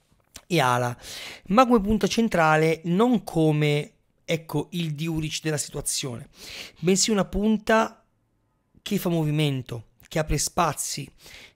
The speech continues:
che sa sfruttare gli spazi. Lui ha dei bei sem-, tempi di inserimento, sa bene occupare l'area, eh, sa bene i movimenti attaccanti, quindi tirarsi indietro quando deve e attaccare appunto lo spazio quando deve.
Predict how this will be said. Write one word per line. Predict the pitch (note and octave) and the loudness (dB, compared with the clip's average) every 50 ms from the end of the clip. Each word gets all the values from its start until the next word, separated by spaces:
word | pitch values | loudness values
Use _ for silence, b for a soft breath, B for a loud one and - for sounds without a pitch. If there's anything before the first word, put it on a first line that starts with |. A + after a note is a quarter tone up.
| B - | B -8
che | - F3+ | -4 -2
sa | E3+ F3+ E3+ | -2 -2 -2
sfruttare | - - F#3 E3 - F3+ E3+ | -4 -6 -8 -6 -4 -4 -4
gli | D#3+ D#3 | -2 -4
spazi. | - - - G#3+ G3+ F#3 D#3+ - - - D#3+ | -4 -2 0 2 2 2 2 0 -2 -4 -2
Lui | E3+ F#3+ G3 F3+ F3 F3 | -2 -2 -2 -4 -4 -6
ha | - D3+ | -6 -4
dei | D3+ D#3+ | -4 -2
bei | D#3 D#3+ E3+ | 0 0 0
sem-, | D#3+ - F3 E3+ E3+ E3 - | 0 0 -2 -2 -4 -6 -6
tempi | - F3+ F3 F3 D#3+ F3 | -4 -2 -2 -2 -2 -4
di | D#3 | -4
inserimento, | E3 D#3 - - D#3+ D#3 D#3+ F#3 G3 F#3 E3+ D#3 D#3 - D#3 | -2 -2 -2 -2 -2 -2 -2 -2 -2 -2 -2 -4 -4 -4 -4
sa | C#3+ - - - F#3 F3 | -2 -2 -2 0 -2 0
bene | E3 F3 F#3+ F#3+ F#3 F3+ F3+ F3+ F3 - _ _ _ _ _ _ _ _ _ _ _ _ _ _ _ _ - _ | 0 0 0 0 2 0 0 -2 -4 -8 _ _ _ _ _ _ _ _ _ _ _ _ _ _ _ _ -14 _
occupare | - E3 D#3 - E3 D#3 E3+ E3+ E3 D#3 | -8 -8 -8 -8 -6 -4 -2 -2 0 0
l'area, | D#3+ F3 F3+ F3 E3 D3+ D3+ D3 C#3+ C#3+ B B B B B B B B B | 0 2 2 2 2 2 2 0 -2 -2 B B B B B B B B B
eh, | B F#3 F3 D#3+ D#3+ D#3+ | B -6 -4 -2 -2 -2
sa | D3+ - - - - - - - G3 G3 | 0 0 0 0 0 0 0 2 2 2
bene | F3+ F#3+ G#3+ A3+ | 2 2 2 2
i | A#3 | 2
movimenti | G#3+ F#3 E3+ D#3+ E3 F3+ F3+ F3 F3 | 2 0 0 0 0 0 0 -2 -4
attaccanti, | D#3 - - D#3+ - - - G3 F#3+ F3+ D#3+ D#3 D#3+ | -6 -6 -8 -10 -8 -4 -2 0 0 0 -2 -4 -6
quindi | D3+ D#3 F3 E3+ D#3+ | -6 -4 -2 -2 -2
tirarsi | D#3 D#3+ E3+ D#3+ D3 D3 - - | -2 -2 -4 -4 -2 -4 -4 -4
indietro | D#3 D#3+ D#3 F3+ F3+ F#3 | -4 -2 -2 -2 -2 -4
quando | E3+ - E3 E3 F3 F#3 F3 G#3+ | -4 -4 -4 -2 -2 0 2 2
deve | G3 F3 E3 E3+ F3 F3 F3+ F#3 | 4 4 2 0 0 -2 -4 -4
e | - E3+ | -4 -6
attaccare | D#3+ D#3 - - E3 D#3 - F3 E3 D#3+ | -6 -6 -6 -6 -8 -6 -4 -4 -4 -4
appunto | D#3 D#3+ - E3+ E3 D#3 E3+ | -4 -6 -6 -6 -4 -4 -4
lo | E3 | -4
spazio | D#3 - - E3+ E3 D#3+ - - G3 | -4 -4 -2 -2 -2 -2 -2 -2 -2
quando | D#3+ D#3 C#3 C3+ C3 | -2 -2 -2 -4 -4
deve. | C3+ D3+ E3 D#3+ D3+ C#3 C#3 B2 - | -2 -2 0 0 -2 -4 -6 -10 -12